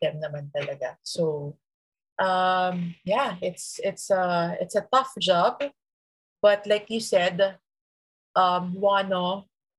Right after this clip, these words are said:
compared to my daughter, my daughter, girl na girl. My wano naman is boy na boy. When I say girl na girl, Niana is the one who's very articulate. She says it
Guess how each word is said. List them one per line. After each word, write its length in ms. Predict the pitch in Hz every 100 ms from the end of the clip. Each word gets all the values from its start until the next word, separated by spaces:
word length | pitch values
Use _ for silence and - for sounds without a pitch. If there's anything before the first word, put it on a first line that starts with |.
| -
compared 420 | 190 180 196 185
to 60 | 233
my 160 | 196 185
daughter, 400 | 165 170 170 175
my 120 | 196
daughter, 580 | 208 202 214 202 160 - -
girl 260 | 175 214 208
na 80 |
girl. 480 | 190 185 156 139 - - _
My 360 | 165 165 156 160 170
wano 320 | 180 185 185
naman 280 | 180 180 170
is 160 | 170
boy 260 | 165 180 175
na 140 | 170
boy. 440 | 156 151 147 143 - _ _ - -
When 120 | 190
I 60 | 202
say 180 | 226 180
girl 220 | 208 208
na 100 | 202
girl, 520 | 185 185 185 185 190 _ _ _ _ _ 202
Niana 500 | 202 208 208 208 180
is 140 | 185
the 120 | 180 190
one 320 | 190 185 180
who's 440 | 196 185 - - 175
very 220 | 190 180
articulate. 560 | 185 185 185 170 156
She 120 | - 170
says 340 | - 190 180
it 160 | 165